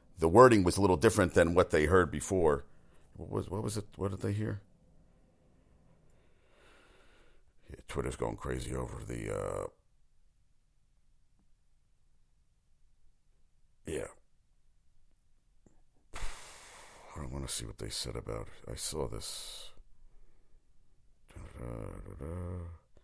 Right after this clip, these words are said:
Yeah, Knicks never use rape, only extortion when telling Mavs of allegations against Porzingis,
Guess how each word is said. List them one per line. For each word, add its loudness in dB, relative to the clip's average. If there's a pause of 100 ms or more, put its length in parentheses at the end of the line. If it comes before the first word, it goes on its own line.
(100)
Yeah, 0 (840)
Knicks 6
never 6
use 4
rape, 6
only 4
extortion 8
when 2
telling 2
Mavs 4
of 2
allegations 2
against -6
Porzingis, -8